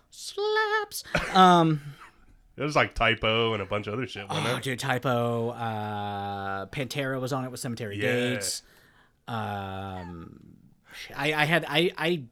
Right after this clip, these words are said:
Speaker 1: broke my C D of that. I played it so much it burned.
Speaker 2: <laughs>
Speaker 1: Um, uh, Hellboy, Ron Perlman, Ron Perlman, Hellboy.
Speaker 2: Okay. So, uh, yeah,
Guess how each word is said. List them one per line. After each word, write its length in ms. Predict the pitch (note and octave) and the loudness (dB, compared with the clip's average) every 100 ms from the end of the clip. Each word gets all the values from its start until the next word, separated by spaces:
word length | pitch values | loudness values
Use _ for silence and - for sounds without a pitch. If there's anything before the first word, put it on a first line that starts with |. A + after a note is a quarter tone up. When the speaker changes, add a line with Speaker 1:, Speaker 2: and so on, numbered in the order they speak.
| - | -8
Speaker 1:
broke 280 | C3+ D3 - | -2 -2 -2
my 200 | C3+ A#2+ | -4 -2
C 240 | - B2 | -4 -6
D 260 | G#2 A2 G2+ | -8 -8 -10
of 140 | G2+ | -10
that. 260 | F#2+ F2+ - | -4 -4 -4
I 120 | C3 C3+ | -8 -8
played 260 | - D3 | -4 -4
it 100 | B2 | -4
so 100 | - | -2
much 280 | C3 A#2+ A#2 | 0 0 -2
it 80 | C3+ G#3+ | -6 -4
burned. 420 | C3 A#2+ G#2+ G#2 - C#4+ | -4 -2 -4 -8 -8 -10
Speaker 2:
<laughs> 260 | D4 E4 - | -6 -8 0
Speaker 1:
Um, 680 | D#3 D3 C3+ B2 A#2 A2+ A2 - - | 4 6 6 4 2 0 -4 -10 -4
uh, 140 | D3+ D3+ D#3 | -2 -2 -6
Hellboy, 600 | - D#3+ D3+ C3+ B2+ B2+ - - | 0 4 4 2 0 0 -6 -6
Ron 280 | D#3+ D#3+ D#3+ | 2 2 2
Perlman, 400 | E3 C#3+ B2 C#3+ - | 0 -2 -2 -6 -8
Ron 460 | D#3+ F3+ F3+ E3+ - | -2 0 0 -2 -8
Perlman, 480 | - E3 D3+ B2+ G#2 - - | -10 -6 -4 -4 -8 -12 -10
Hellboy. 380 | A2+ F#2 F2 - _ _ - | -8 -8 -10 -14 _ _ -20
Speaker 2:
Okay. 260 | F#2+ - - - _ _ _ _ _ _ - - - | -18 -16 -18 -20 _ _ _ _ _ _ -20 -20 -2
So, 240 | F3 F3 | 6 6
uh, 80 | E3+ | 6
yeah, 440 | E3 E3+ E3+ B2+ | 0 0 4 4